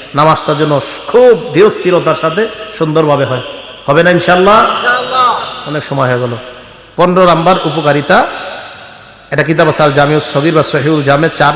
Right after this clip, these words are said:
Speaker 1: চার পাঁচ, চারশো পঁয়তাল্লিশ নাম্বার হাদিস। এই হাদিস আসছে, দেখেন কি মজার হাদিস। আপনারা যারা মসজিদে নামাজ পড়তে যান, যা-, যাওয়ার পর এরপরে বাসায় ফিরে আসার আগ পর্যন্ত, কানাফিস সলাতি হাত্তা ইয়ারজিআ, বাসায় ফিরে আসার আগ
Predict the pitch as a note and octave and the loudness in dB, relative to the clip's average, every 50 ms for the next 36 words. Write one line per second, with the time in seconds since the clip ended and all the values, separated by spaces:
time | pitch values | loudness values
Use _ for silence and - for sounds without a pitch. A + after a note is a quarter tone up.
0 | - - D#3 D#3+ D#3 - D#3 D#3+ E3 - - D#3 C#3 - - D#3 D3 C#3+ B2+ - | 0 0 0 0 0 0 0 0 0 0 -2 -4 -4 -2 -4 -2 -2 -2 0 0
1 | D3 D3 D3+ D#3+ D3 - C#3+ C#3 C#3 D#3 D3 B2+ C3+ D3 E3+ E3 - - E3 D#3+ | 0 0 0 -2 -2 -2 -4 0 0 0 0 0 0 -2 -2 -4 -4 -2 -2 0
2 | C3+ D3+ D#3+ F3 E3+ D#3+ D3 - - D3 C#3 C3 C3+ C3+ B2 - - D3 C#3 D3 | 0 0 0 0 0 0 0 0 -2 -4 -2 -2 -2 -2 -4 -8 -8 -2 0 2
3 | D#3 D3+ D#3 C#3+ A#2+ C3 B2 B2+ A#2+ - - - - - - - - - - - | 2 4 2 2 2 0 -2 -4 -6 -8 -10 -12 -14 -16 -18 -18 -20 -20 -12 -4
4 | C3+ C#3+ D#3+ - F3 G3+ G3 G#3 G#3 - G3 G3 F3+ E3+ F3 E3 - - F#3 F3+ | -2 -2 -2 0 0 2 2 4 4 4 2 2 2 2 0 -2 -2 -4 -2 -2
5 | F#3 E3 D#3 D3+ E3 D#3 - - D#3 D3+ C3+ - C#3+ B2 C3+ C#3 D3 D#3 F#3 G3 | 0 0 0 0 0 -2 -2 -4 -4 -6 -4 -4 -4 -2 0 2 2 0 0 -4
6 | - - - - - - - - B2+ A#2 A#2 A2+ A#2+ D3 E3 F3 D3 C#3 B2+ D3+ | -10 -14 -14 -16 -16 -18 -18 -16 -14 -14 -10 -4 0 2 2 2 0 -2 0 0
7 | E3 F3 G3 G#3+ G3 D#3+ D#3 D#3+ D#3+ E3 F3 F#3 F#3+ F#3 - - - G3 G#3+ G#3+ | 2 2 2 2 0 0 -2 -2 0 2 2 2 0 -2 -4 -6 -2 0 2 2
8 | A3 - - F3+ F#3+ F#3 E3+ C#3+ B2+ B2 E3+ E3+ - - - G#3 G#3 A3 A3 G3+ | 2 0 0 0 0 2 2 0 0 0 0 0 0 0 0 0 2 2 2 2
9 | - - - E3 E3 G3+ F#3+ E3+ E3 - - F3+ E3 D3+ - - - E3+ E3+ D3 | 0 -2 -4 0 0 2 2 2 0 0 0 0 0 0 -2 -4 -4 -4 -4 -2
10 | C3+ C#3+ C#3 C3+ C3 C3+ D#3 E3+ G3 G#3+ - - - - - - - - G3 G3 | -2 -4 -4 -4 -2 -2 2 2 2 2 0 -4 -10 -12 -14 -14 -6 -2 2 2
11 | A3 A#3 A#3 A#3+ A3+ A3 A3 G#3+ - - - - E3 D#3+ E3+ F3 F#3 F3+ F#3 F3+ | 2 4 4 2 0 0 0 -2 -4 -4 -2 -2 0 2 2 2 2 0 0 -4
12 | E3 - - - - - - D#3 D3 C#3 C#3+ E3+ F3+ F3 C3 C#3+ D3 B2+ D3+ E3 | -4 -4 -4 -6 -6 -6 -4 -2 0 2 2 0 0 0 -2 -2 0 2 2 2
13 | F#3 G3 - - - - - - - C3 C3+ E3+ F#3+ - - - B3 B3+ B3 - | 2 0 -2 -6 -8 -10 -12 -12 -10 -4 0 0 0 0 0 0 2 2 2 2
14 | - G#3+ A3 A#3 A#3+ A3+ G3+ - A3+ G#3 F#3+ F#3 | 0 0 2 2 2 2 2 0 0 0 0 0